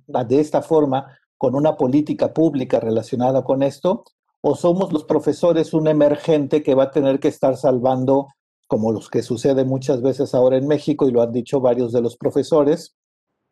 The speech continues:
que con todo este efecto de lo que no se está resolviendo a nivel, a nivel estructural. Y eso es fundamental. Si seguimos con una concepción donde el individuo es el que salva al país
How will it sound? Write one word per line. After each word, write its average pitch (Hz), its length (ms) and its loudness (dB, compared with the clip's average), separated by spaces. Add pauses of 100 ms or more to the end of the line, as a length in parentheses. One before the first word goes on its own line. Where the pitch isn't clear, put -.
(140)
que 151 380 2 (120)
con 135 280 -2
todo 151 240 4
este 151 260 0
efecto 151 680 -2 (220)
de 131 160 0
lo 127 140 2
que 143 120 -2
no 143 180 -2
se 156 120 -4
está 170 240 0
resolviendo 135 920 0 (260)
a 127 120 -4
nivel, 123 560 2
a 127 80 -6
nivel 127 300 2
estructural. 120 760 0
Y 127 160 0
eso 165 440 0
es 160 180 -2
fundamental. 160 760 0 (340)
Si 139 220 0 (160)
seguimos 151 460 0
con 156 180 0
una 160 180 -4
concepción 160 640 -2
donde 127 240 2
el 117 80 -2 (420)
individuo 151 200 0
es 147 80 -4
el 147 100 0
que 143 100 -2
salva 147 320 0
al 147 80 0
país 139 480 -2